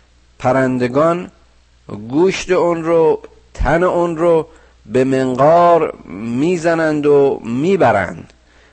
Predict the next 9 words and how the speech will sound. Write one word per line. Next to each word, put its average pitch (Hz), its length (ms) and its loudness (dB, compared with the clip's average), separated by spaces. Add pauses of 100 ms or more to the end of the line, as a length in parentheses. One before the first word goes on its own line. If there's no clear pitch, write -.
(280)
و 117 120 0
یا 120 440 2 (500)
بادی 156 680 2 (420)
اونها 120 560 0
را 131 320 4
به 113 160 -4
مکانی 127 840 -4 (420)
بسیار 113 720 0
دور 131 840 0